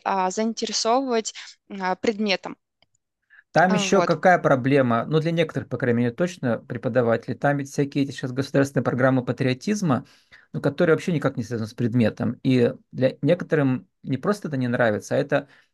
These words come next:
Speaker 2: идёт вопреки их, э, установкам. Ну, например.
Speaker 1: Ну,
Speaker 2: Вот.
Speaker 1: в плане патриотизма, смотря с какой стороны смотреть, да. Ну, опять-таки, я, например, э, на уроках, да, математики,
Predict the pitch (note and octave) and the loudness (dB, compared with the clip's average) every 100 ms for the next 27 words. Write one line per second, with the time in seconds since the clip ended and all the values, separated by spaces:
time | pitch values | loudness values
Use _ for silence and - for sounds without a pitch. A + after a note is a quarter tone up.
0 | _ A#2+ B2+ D#3 C3+ C3 B2+ - E3+ E3 | _ -2 0 0 -4 -6 -8 -4 -4 -4
1 | - C#3 D3 - C3 B2 A#2+ A#2+ A#2+ - | -2 -2 -2 0 2 2 2 0 -4 -10
2 | - - C#3 B2+ - - - C3 _ _ | -10 -4 -2 -4 -8 -16 -18 -18 _ _
3 | - C#3+ - B2 A2 - - - _ - | -4 -4 -2 -2 -2 -2 -8 -20 _ -20
4 | - _ _ _ _ _ _ - B3 D4 | -20 _ _ _ _ _ _ -4 0 0
5 | - C4 C4+ C#4+ - B3 B3+ B3 - C#4+ | 0 0 2 2 -2 -6 -4 -4 -4 -4
6 | C4 A#3 A3+ A#3 A#3 - - A#3 - A3+ | -4 -4 -6 -4 -4 -6 -4 -4 -4 -8
7 | A3 A3+ - A3 - - - - A#3 - | -6 -6 -6 -8 -8 -10 -6 -6 -4 -6
8 | - - - C4 D4 A3+ A#3 B3+ B3+ - | -10 -10 -2 2 2 2 0 0 -2 -2
9 | A3+ - A3+ A#3 F4+ - D4 B3+ A3+ A3 | -2 -2 -2 0 0 -2 -4 -2 -4 -6
10 | - G#3 G#3 G#3+ A#3 A3+ G#3+ - G3 G3 | -8 -8 -8 -4 0 2 0 -2 -4 -4
11 | B3+ - F#3+ G#3+ - - A#3 | -4 -6 -6 -4 -4 -4 -6